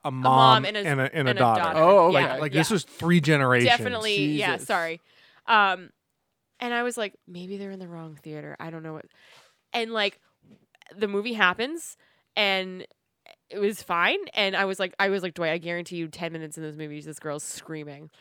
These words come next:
Speaker 2: But, like, we were walking out of the theater behind them, and she's like, "Mom, I didn't cry." And she was like, I'm like, "Does she like Predator?"
Speaker 3: Oh my
Speaker 2: I'm
Speaker 3: God.
Speaker 2: like, "What the fuck is happening?"
Speaker 1: I, I'm not one to tell people how to raise their kids, but
Speaker 3: Yep.
Speaker 1: what the fuck?
Speaker 2: <laughs>
Speaker 3: The, it, it is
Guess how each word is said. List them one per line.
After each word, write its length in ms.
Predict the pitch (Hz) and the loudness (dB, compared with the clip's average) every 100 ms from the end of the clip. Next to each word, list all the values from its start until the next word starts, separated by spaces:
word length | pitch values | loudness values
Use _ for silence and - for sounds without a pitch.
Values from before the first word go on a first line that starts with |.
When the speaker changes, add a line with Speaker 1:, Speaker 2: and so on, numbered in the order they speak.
| _ - | _ -6
Speaker 2:
But, 80 | |
like, 160 | 226 214 | -4 -4
we 80 | 247 | -4
were 160 | 254 | -6
walking 400 | 226 190 220 311 | -2 0 0 -2
out 80 | 320 | -4
of 60 | 294 | -6
the 60 | |
theater 240 | 240 226 240 | -4 -6 -4
behind 300 | 214 208 247 | -8 -10 -10
them, 80 | 254 | -12
and 80 | 233 | -14
she's 200 | 247 240 | -14 -14
like, 140 | 240 | -14
"Mom, 120 | 302 427 440 | -16 -14 -12
I 80 | 349 | -10
didn't 220 | 359 359 | -12 -14
cry." 500 | - 330 370 427 370 | -12 -10 -8 -10 -12
And 120 | 285 | -14
she 100 | - | -18
was 140 | 277 269 | -18 -12
like, 120 | - | -12
I'm 80 | 254 | -10
like, 140 | 240 | -12
"Does 140 | 208 | -12
she 180 | - 233 | -14 -12
like 340 | 202 165 - - | -6 -4 -4 -10
Predator?" 420 | - 180 160 277 494 622 - - | -10 -6 -4 2 4 4 0 -10
Speaker 3:
Oh 160 | 285 480 | -8 -6
my 220 | 220 311 | 0 0
Speaker 2:
I'm 100 | 302 | 2
Speaker 3:
God. 400 | 359 381 330 349 | -2 0 0 4
Speaker 2:
like, 100 | 359 | 6
"What 200 | 453 - - _ | 6 2 -2 _
the 200 | 392 359 - - _ - | -4 -4 -6 -18 _ 0
fuck 340 | 440 539 523 | 2 0 -4
is 220 | 294 294 302 | -10 -8 -8
happening?" 880 | 330 480 679 740 640 403 202 180 | -8 -8 -8 -8 -2 0 0 -2
Speaker 1:
I, 80 | 170 - | -4 -2
I'm 160 | 233 233 | -2 0
not 160 | 190 | 0
one 220 | 147 131 | 2 0
to 60 | 117 | -2
tell 160 | 127 120 | -8 -8
people 240 | 123 117 | -8 -10
how 180 | 104 110 | -8 -8
to 180 | 107 98 _ _ _ _ | -8 -12 _ _ _ _
raise 280 | 113 113 104 | -12 -12 -8
their 160 | 113 98 | -8 -10
kids, 360 | - 101 90 | -8 -10 -8
but 120 | - | -4
Speaker 3:
Yep. 100 | 277 | 6
Speaker 1:
what 220 | 381 330 - | 8 8 4
the 80 | |
fuck? 400 | 202 - 151 123 | -10 2 8 8
Speaker 2:
<laughs> 580 | 302 269 302 349 - - | 8 -2 -8 -12 -18 -8
Speaker 3:
The, 260 | 202 - 226 | -6 -6 -12
it, 100 | - _ _ _ - | -12 _ _ _ -8
it 140 | 208 | -4
is 220 | 254 202 | -4 -6